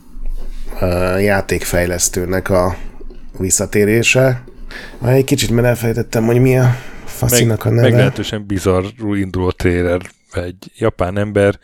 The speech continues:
Speaker 2: műszemöldökkel, műbajusszal matat mindenféle régi kegytárgyai között.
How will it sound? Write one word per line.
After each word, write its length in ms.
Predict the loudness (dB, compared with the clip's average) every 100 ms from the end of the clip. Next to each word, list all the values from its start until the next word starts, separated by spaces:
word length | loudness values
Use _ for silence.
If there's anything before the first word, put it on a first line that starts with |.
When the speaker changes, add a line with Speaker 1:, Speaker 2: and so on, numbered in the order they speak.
| -20 -20 -20 -20 _ _ _
Speaker 2:
műszemöldökkel, 1300 | 0 2 2 0 -2 -2 -4 -6 -4 -2 -2 -2 -8 -16
műbajusszal 1400 | -6 -2 -2 -4 -10 -10 -2 -2 -2 -6 -4 -2 -4 -10 _ _ _ -20 -18 -12
matat 460 | -4 -2 0 -4 -4
mindenféle 760 | -4 -2 -2 -2 -2 -4 -6 -10 -4
régi 460 | -4 -4 -8 -10 _ _ _ -20 -20 _ _
kegytárgyai 640 | -8 -8 -2 -2 0 -4 -4
között. 540 | -4 -4 -6 -10